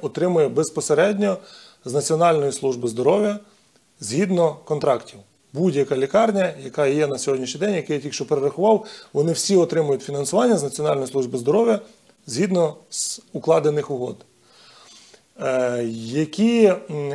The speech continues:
зобов'язання є під міс-, перед місцевою громадою?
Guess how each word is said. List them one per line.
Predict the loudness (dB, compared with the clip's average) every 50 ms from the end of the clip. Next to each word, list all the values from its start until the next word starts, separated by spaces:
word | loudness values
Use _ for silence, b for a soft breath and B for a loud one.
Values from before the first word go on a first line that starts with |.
| -8 -8
зобов'язання | -8 -4 -2 0 0 2 4 4 6 6 6 4 2 0 0 2 2 2 2 0
є | 0 0 0 0 0
під | 0 -2 -4 -4
міс-, | -6 -6 -4
перед | 0 2 2 2 2
місцевою | -2 -2 0 2 2 4 4 2 2
громадою? | 2 0 0 -2 -4 -4 -8 -12 -16